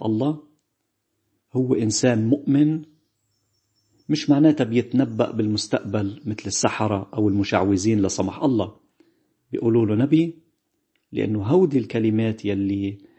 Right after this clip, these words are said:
بيقولوا إن الرب هني حقيقة، وعم بينبه إنه إذا عاش الإنسان المؤمن أو عاش الإنسان بحسب كلمة الله،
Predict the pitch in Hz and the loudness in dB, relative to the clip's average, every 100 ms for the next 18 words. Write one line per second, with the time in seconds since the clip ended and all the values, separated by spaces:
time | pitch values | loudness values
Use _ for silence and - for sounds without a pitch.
0 | _ _ _ - 110 101 156 160 156 135 | _ _ _ -12 -6 0 4 6 4 2
1 | 120 123 117 - _ _ _ 120 110 104 | 0 -2 -4 -12 _ _ _ -4 -2 -2
2 | - - 127 131 151 175 - _ _ _ | -4 -4 -2 0 -2 -4 -12 _ _ _
3 | - 92 117 113 120 170 147 123 107 92 | -6 -2 -2 0 2 2 2 -2 -2 -4
4 | - _ _ _ 120 117 113 107 104 107 | -16 _ _ _ -4 -4 -2 -2 0 0
5 | 95 143 170 151 - 107 110 110 135 131 | 0 0 0 0 -2 -2 -4 -4 -2 0
6 | 123 117 117 - 110 101 95 - 101 92 | 0 0 -2 -2 -2 -2 -4 -8 -6 -2
7 | 95 135 - 117 - 110 - 120 104 - | -2 -2 -2 -4 -4 -4 0 0 0 -4
8 | _ _ _ _ - 104 113 117 110 120 | _ _ _ _ -14 -6 -4 -4 -4 -2
9 | 110 107 - 120 113 131 170 | 0 0 0 0 2 2 -2